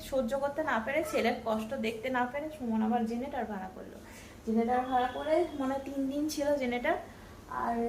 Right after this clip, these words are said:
উম, পাম্পের জল দরকার, সব কিছু মিলিয়ে মিশে একদম যা তা ব্যাপার হয়ে গেছিলো। সেই কারণে বলি যেন ঝড় যেন না হয়, এমনি ঝোড়ো হাওয়া দিক, অনেক বৃষ্টি হোক, কোনো অসুবিধা নেই, কিন্তু ঝড় যেন না হয়। ঝড়ে যাদের,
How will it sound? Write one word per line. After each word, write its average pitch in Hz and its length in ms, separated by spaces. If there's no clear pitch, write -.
উম, 226 300
পাম্পের 262 460
জল 262 160
দরকার, 247 340
সব 233 160
কিছু 254 200
মিলিয়ে 247 300
মিশে 240 260
একদম 226 220
যা 185 100
তা 277 80
ব্যাপার 254 340
হয়ে 247 160
গেছিলো। 269 280
সেই 277 180
কারণে 262 280
বলি 233 240
যেন 269 120
ঝড় 233 400
যেন 311 120
না 175 80
হয়, - 160
এমনি 392 280
ঝোড়ো 330 220
হাওয়া 262 200
দিক, 277 160
অনেক 254 160
বৃষ্টি 233 400
হোক, 277 160
কোনো 247 160
অসুবিধা 226 460
নেই, 214 140
কিন্তু 226 180
ঝড় 226 300
যেন 233 120
না - 60
হয়। - 120
ঝড়ে 214 300
যাদের, 196 260